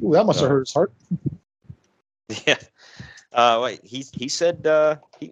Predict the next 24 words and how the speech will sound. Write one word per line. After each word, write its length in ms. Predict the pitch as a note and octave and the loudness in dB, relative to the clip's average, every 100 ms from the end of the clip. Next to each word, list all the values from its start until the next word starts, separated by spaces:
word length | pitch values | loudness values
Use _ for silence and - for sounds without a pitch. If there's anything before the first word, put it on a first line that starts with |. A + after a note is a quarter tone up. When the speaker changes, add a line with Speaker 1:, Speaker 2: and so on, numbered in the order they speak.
| - | -10
Speaker 2:
he 80 | D#3 | -6
didn't 180 | A#3+ | -6
mind 240 | G#3+ A3+ C4+ | -4 -4 -2
it, 100 | F3+ | -2
I 80 | C#3 | -2
guess, 300 | F3+ G3+ C#3+ | -6 -10 -12
and 140 | C#3+ | -12
he 60 | E3 | -10
said 200 | D#3 D#3 | -10 -8
that 120 | C#3 | -6
he 100 | C#3+ | -6
was, 120 | D3 D3+ | -4 -2
like, 120 | C#3 | -2
fulfilling 420 | B2+ - D3+ D3+ | -4 -2 0 2
his 120 | C3 | 0
dream 320 | A2 A#2+ C#3+ C3+ | 0 0 0 -2
of 120 | - | 0
calling 260 | C3 C3+ G2+ | 0 0 -4
football, 460 | - - G2 F#2+ G2 | -14 -4 -2 0 -2
so. 360 | - G2+ F#2+ _ _ _ _ _ _ _ _ _ _ _ - - _ _ - | -8 -8 -10 _ _ _ _ _ _ _ _ _ _ _ -16 -16 _ _ -10
Ah, 240 | D3+ D3 | -6 -6
it's 140 | - G#2 | -8 -10
weird. 340 | D3 A#2+ F#2+ | -6 -4 -2
That, 200 | E3 G3 | -2 -2